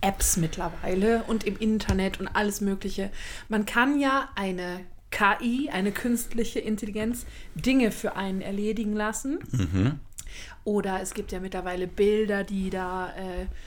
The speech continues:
Speaker 1: gemacht werden. Oder du kannst Texte schreiben lassen oder Gedichte schreiben lassen. Oder du kannst dich auch einfach nur mit der K I in diesem Chat, äh, G P T oder wie das heißt,
Speaker 2: Ja.
Speaker 1: ähm,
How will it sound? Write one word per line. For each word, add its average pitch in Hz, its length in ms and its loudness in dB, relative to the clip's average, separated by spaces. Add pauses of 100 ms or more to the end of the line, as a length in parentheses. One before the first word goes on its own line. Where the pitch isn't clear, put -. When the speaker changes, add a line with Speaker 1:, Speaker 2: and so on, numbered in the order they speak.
(680)
Speaker 1:
gemacht 208 560 2
werden. 202 500 4
Oder 190 280 0
du 185 100 -2
kannst 190 400 -2
Texte 240 340 0
schreiben 196 380 0
lassen 190 360 -4
oder 196 180 4
Gedichte 311 520 6
schreiben 214 460 4
lassen. 202 420 0
Oder 240 300 2
du 226 60 -2
kannst 240 260 2
dich 208 120 -2
auch - 80 -6
einfach 214 360 -2
nur 214 100 0
mit 208 180 4
der 202 100 2
K 196 240 0
I 220 180 0
in 196 300 0
diesem 190 400 -4
Chat, 247 500 -4
äh, 208 260 -2
G 208 240 -6
P 208 100 -2
T 220 280 -4 (140)
oder 202 200 -2
wie 202 60 -2
das 196 180 -6
heißt, 208 240 -2
Speaker 2:
Ja. 226 160 6 (320)
Speaker 1:
ähm, 202 440 2